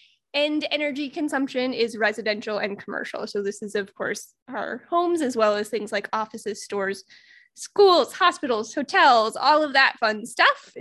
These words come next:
That's about forty percent of our energy consumption. And so that's the kind of stuff that we most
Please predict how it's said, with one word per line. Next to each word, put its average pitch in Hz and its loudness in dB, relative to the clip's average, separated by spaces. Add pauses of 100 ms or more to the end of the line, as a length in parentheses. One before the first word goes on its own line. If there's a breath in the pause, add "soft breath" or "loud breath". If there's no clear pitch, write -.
(100)
That's - -6
about 208 -2
forty 240 -2
percent 262 -2 (360 soft breath)
of 226 0
our 202 4 (800)
energy 220 -4
consumption. - -8
And 208 -4
so 220 0 (220)
that's 214 0
the 247 -4
kind 240 2
of 233 -2
stuff - -2
that 208 -2
we 220 -2
most 226 -2